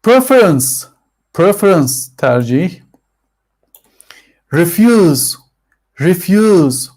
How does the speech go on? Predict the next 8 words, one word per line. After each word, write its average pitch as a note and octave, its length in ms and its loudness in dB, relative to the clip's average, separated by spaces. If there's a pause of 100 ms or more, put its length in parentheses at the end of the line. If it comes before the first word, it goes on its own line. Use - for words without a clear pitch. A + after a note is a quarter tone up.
reddetmek. C#3+ 760 -4 (400)
Rice, G3+ 680 0 (520)
rice, F3+ 480 0 (160)
pirinç. C#3 580 -4 (480)
Roll, G#3+ 480 2 (600)
roll, F3 460 2 (180)
sandviç C#3 520 -2
ekmek. C#3+ 520 -6